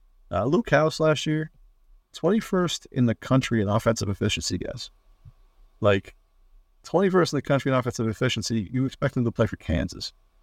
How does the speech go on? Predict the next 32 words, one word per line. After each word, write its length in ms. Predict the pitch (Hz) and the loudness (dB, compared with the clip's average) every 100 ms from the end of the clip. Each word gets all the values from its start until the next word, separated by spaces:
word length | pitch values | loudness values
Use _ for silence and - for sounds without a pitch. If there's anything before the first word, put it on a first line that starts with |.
| _ _ _ | _ _ _
Like, 340 | 101 101 - _ _ _ | 0 0 -2 _ _ _
that's, 240 | 135 - | 0 0
that's 320 | - - - - _ | -4 -6 -6 -16 _
for 180 | - 131 | -2 0
real. 400 | 123 120 - - | 2 2 -2 -10
Like, 100 | - | -8
he 140 | 127 | -6
doesn't 340 | 120 131 147 135 | 0 2 2 -2
turn 140 | 143 | -2
the 80 | 131 | -2
ball 280 | 127 123 127 | 0 0 2
over 180 | 120 120 | 0 0
at 60 | |
all. 100 | 120 | 0
He 100 | 117 | 0
did 140 | 117 117 | -4 -6
was 240 | 117 - _ _ _ - | -10 -12 _ _ _ -2
take 160 | 127 | -2
smart 240 | - 123 110 | 2 2 2
shots, 320 | 117 110 - | 0 0 0
make 220 | 117 - | -4 -2
baskets. 400 | 107 95 - - | -6 -6 -8 -6
Like, 180 | 104 - _ _ _ - | -6 -6 _ _ _ -6
he's 120 | 139 | -2
just 160 | 156 - | 0 -2
a 60 | |
quiet 420 | - - 139 135 | -6 0 2 2
guy 400 | 117 117 113 113 - _ _ _ | 0 2 2 0 -6 _ _ _
because 260 | 120 135 113 | -4 -2 -2
he's 120 | 104 | -2
super 360 | - 127 - 107 | 0 0 2 -2
efficient, 420 | - 90 - | -2 -8 -8